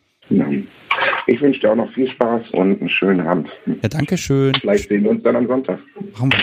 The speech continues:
Speaker 2: Tschüss.
Speaker 1: Ciao.
Speaker 2: So,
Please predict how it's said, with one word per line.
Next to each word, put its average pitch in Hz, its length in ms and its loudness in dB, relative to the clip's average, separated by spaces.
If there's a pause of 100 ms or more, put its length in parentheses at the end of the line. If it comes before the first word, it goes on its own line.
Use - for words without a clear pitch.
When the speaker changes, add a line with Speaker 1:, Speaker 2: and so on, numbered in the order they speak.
(100)
Speaker 2:
Tschüss. 175 640 0 (340)
Speaker 1:
Ciao. 127 380 0 (2250)
Speaker 2:
So, 110 260 2